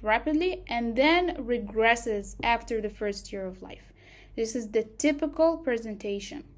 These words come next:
Now, usually we don't do anything with it, just observation. However, sometimes we have to do, we have to treat it. We have to give propranolol, uh, which is a vasoconstrictor, right?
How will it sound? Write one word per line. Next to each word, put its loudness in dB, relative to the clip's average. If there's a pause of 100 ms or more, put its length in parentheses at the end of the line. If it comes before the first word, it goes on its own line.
(840)
Now, 6
usually 6
we 6
don't 8
do 4
anything 4
with 0
it, -2
just -4
observation. -2
However, 0
sometimes 2
we 0
have -4
to -6
do, -2 (340)
we 0
have 6
to 0
treat 2
it. -2
We -2
have -6
to -6
give 0
propranolol, 2 (460)
uh, 2
which -4
is -2
a 0
vasoconstrictor, -2 (460)
right? 0